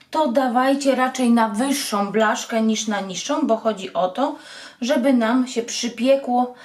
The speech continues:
bardziej z góry niż spod spodu. I tak robię, o, każdą bułeczkę i wsadzam do mojego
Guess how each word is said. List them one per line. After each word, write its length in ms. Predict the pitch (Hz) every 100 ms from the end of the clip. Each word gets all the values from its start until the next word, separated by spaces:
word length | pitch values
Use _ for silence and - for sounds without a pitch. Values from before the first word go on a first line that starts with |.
| - -
bardziej 600 | 226 269 262 240 285 -
z 180 | 285 302
góry 500 | - 381 339 247 220
niż 400 | 247 285 285 - _
spod 440 | - - - 480 -
spodu. 400 | - 285 - - - _ _ _ _ _ _ _ _ - - - _
I 180 | 381 370
tak 280 | 330 302 294
robię, 460 | 285 277 226 247 233 - _ _ _ _ _ _ _ _ _ _ -
o, 360 | 202 208 208 - _ _ _ _ _ _ _ _ _ _ _ _ - _ _ _
każdą 680 | - 311 302 247 277 269 262 254 - _ _ - -
bułeczkę 600 | 233 311 359 403 415 - - - _ _
i 200 | 320 359
wsadzam 800 | 370 - - 254 208 202 254 320 427 - - - - - - - - - - - - -
do 300 | 415 440 320
mojego 580 | 277 247 233 220 208